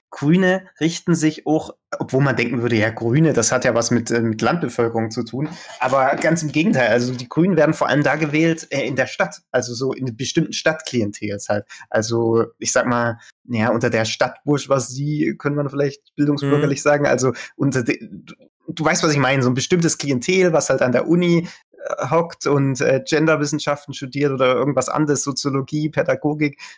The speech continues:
Speaker 1: irgend sowas in der Art und halt abends auf irgendeine Party geht, in eine Disco.
Speaker 2: Ja,
Speaker 1: Solche
Speaker 2: ja.
Speaker 1: Leute wählen halt grün.
Speaker 2: Der Hafermilch, äh, schlürfende, Latte Macchiato süffelnde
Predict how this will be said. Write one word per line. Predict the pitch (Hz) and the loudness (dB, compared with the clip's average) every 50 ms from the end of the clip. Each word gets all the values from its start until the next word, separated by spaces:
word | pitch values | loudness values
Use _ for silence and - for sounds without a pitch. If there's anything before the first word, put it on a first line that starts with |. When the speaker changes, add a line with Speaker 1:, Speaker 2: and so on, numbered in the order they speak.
| _ _ | _ _
Speaker 1:
irgend | - 139 139 139 | -6 -4 -4 -2
sowas | - 143 135 135 - | 0 2 2 2 2
in | - 139 139 131 123 | 0 -2 -2 -2 -2
der | - 143 143 143 143 | 0 0 0 2 2
Art | 131 139 143 143 - - - - - _ _ | 0 0 0 -2 -2 -6 -16 -18 -20 _ _
und | - 131 - - | -10 -8 -4 -2
halt | 143 135 135 - | 0 2 2 2
abends | - 117 127 135 143 139 135 131 - - | 2 2 2 2 2 0 0 0 0 0
auf | 131 139 - | 0 -2 -2
irgendeine | - 110 143 139 139 139 139 135 135 135 135 131 123 | 0 0 0 2 2 2 2 4 4 4 4 2 0
Party | - - 131 135 139 131 | 0 0 2 2 2 0
geht, | 123 123 117 113 110 110 | 0 0 0 0 0 0
in | 120 120 | 0 -2
eine | 120 120 | -2 -2
Disco. | 117 131 127 - - - 107 101 95 - - - | -2 -2 -4 -6 -8 -8 -8 -8 -8 -10 -14 -16
Speaker 2:
Ja, | 120 120 | -8 -2
Speaker 1:
Solche | 123 139 147 151 143 | 0 2 2 2 2
Speaker 2:
ja. | 127 | 2
Speaker 1:
Leute | 113 107 104 107 104 - | 2 2 0 0 -2 -2
wählen | 107 107 107 104 | 0 0 0 0
halt | 101 104 - | -4 -6 -8
grün. | - 107 104 104 104 107 _ _ - | -10 -10 -8 -8 -8 -10 _ _ -8
Speaker 2:
Der | 120 117 | -6 -2
Hafermilch, | 123 127 139 135 - 127 123 120 123 123 127 123 - - - - _ - | 0 0 0 2 0 0 0 0 0 0 0 -2 -4 -8 -12 -14 _ -18
äh, | - - - - - - - | -16 -14 -12 -12 -12 -12 -12
schlürfende, | - - - 117 117 120 120 120 135 127 120 120 117 117 | -10 -8 -2 0 2 2 2 0 -2 -4 0 0 2 2
Latte | 113 110 113 113 113 - 120 | 2 2 0 -2 -2 0 -2
Macchiato | 113 110 110 113 - 117 107 113 110 - 117 | 0 0 0 0 0 0 0 0 0 0 0
süffelnde | 110 - - 110 - 120 110 110 104 - 104 104 104 104 107 | -2 0 0 -2 0 0 0 -2 0 -2 -2 -2 -2 -2 -4